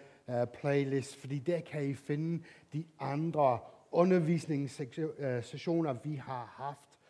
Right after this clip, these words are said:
Øhm, igen vil jeg gerne bare give udtryk, øh, udtryk med en taknemmelighed til Daniel,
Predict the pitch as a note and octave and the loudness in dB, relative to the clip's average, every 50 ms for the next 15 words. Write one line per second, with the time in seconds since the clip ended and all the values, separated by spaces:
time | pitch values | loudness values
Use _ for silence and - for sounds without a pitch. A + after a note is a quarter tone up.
0 | - _ _ - - _ _ _ _ _ - - B2+ B2+ A#2+ A#2 A#2 B2 B2 B2+ | -20 _ _ -20 -20 _ _ _ _ _ -14 -10 -8 -6 -6 -6 -4 -6 -6 -8
1 | C3 - - C#3 E3 B2+ F3+ E3+ F3+ F#3+ F#3 F3 E3 D3+ D3 C#3+ - D3+ C#3+ D3+ | -8 -10 -10 -8 0 4 6 6 6 6 4 2 2 2 0 2 2 2 2 4
2 | C#3+ D3 C#3 - D3+ D#3+ D#3 D#3 E3+ E3 - - - D3+ C3+ - - D#3+ C#3+ C3 | 2 2 0 2 -2 -4 -2 0 -2 -2 -2 -2 -4 -4 -4 -4 -6 -8 -4 -4
3 | B2+ B2 C3 D3+ D#3 D3+ - - D#3 C3 - - B2+ A#2 A#2 A#2 - - A#2+ A#2 | -2 -2 -2 -2 -4 -4 -4 -6 -8 -8 -6 -4 -4 -4 -4 -6 -10 -14 -14 -14
4 | - _ - C#3 C#3 C#3+ D#3 E3 E3+ D#3+ C3+ D3 D#3 C3+ - - A#2+ G#2+ - D#3+ | -14 _ -4 -2 0 0 0 0 -4 -6 -6 -6 -8 -10 -8 -10 -10 -8 -2 0
5 | D#3 E3 F#3 G3 F3 D#3 D3+ | 0 2 2 2 2 0 0